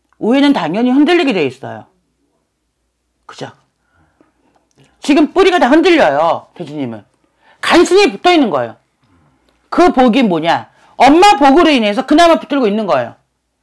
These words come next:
고비고비. 근데 지금 그것도 흔들리거든요. 지금 막판에 오셨을 거예요, 거진. 올해 변동이 많으셔요. 양손에 떡을 쥐고 대주님이 이래볼까 저래볼까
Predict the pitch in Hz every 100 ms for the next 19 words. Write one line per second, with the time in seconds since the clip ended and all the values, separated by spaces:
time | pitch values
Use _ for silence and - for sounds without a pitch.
0 | _ 240 202 170 131 120 113 _ _ _
1 | _ _ _ _ _ _ _ _ _ _
2 | 277 285 262 269 240 330 294 320 339 226
3 | 123 113 135 196 _ _ _ _ _ _
4 | _ _ _ _ _ _ _ _ _ -
5 | 240 190 - 370 359 247 247 180 160 156
6 | 196 202 151 139 104 _ _ _ _ _
7 | _ _ _ _ _ _ _ _ _ _
8 | _ _ _ _ - 247 311 320 226 269
9 | 311 311 277 - 247 269 208 131 101 _
10 | _ _ _ _ _ _ _ _ _ _
11 | 190 202 269 311 294 285 277 285 220 226
12 | 247 185 202 196 208 196 233 285 247 -
13 | 240 190 175 165 147 175 156 110